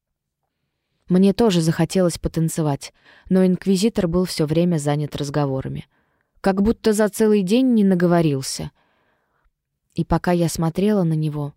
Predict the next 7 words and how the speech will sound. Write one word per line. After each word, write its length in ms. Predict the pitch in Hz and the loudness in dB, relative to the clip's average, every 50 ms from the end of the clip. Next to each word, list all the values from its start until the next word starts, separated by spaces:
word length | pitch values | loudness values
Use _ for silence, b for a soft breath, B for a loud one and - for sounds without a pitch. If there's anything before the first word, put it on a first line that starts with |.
| _ _ _ _ _ _ _ _ _ _ _ _ _ | _ _ _ _ _ _ _ _ _ _ _ _ _
чувствовала, 720 | _ - - - 220 202 - - - 156 147 156 156 151 151 | _ -6 -2 -2 -2 -2 -4 -4 -6 -4 -4 -2 -2 -4 -4
как 220 | - 160 156 - | -4 -6 -6 -4
на 60 | - | -4
меня 240 | 156 156 156 160 170 | -4 -2 -2 -2 -2
смотрел 580 | 170 - - 160 151 - 160 165 170 165 160 147 b b b b | -4 -4 -4 -4 -4 -2 -2 -2 0 0 -2 -4 b b b b
лорд 380 | 165 170 170 165 160 156 151 | -2 0 0 0 -2 -4 -8
Заркас. 720 | 156 151 156 165 151 139 - - - - - - - - | -12 -6 -4 -2 -2 -2 -4 -8 -12 -14 -12 -12 -14 -16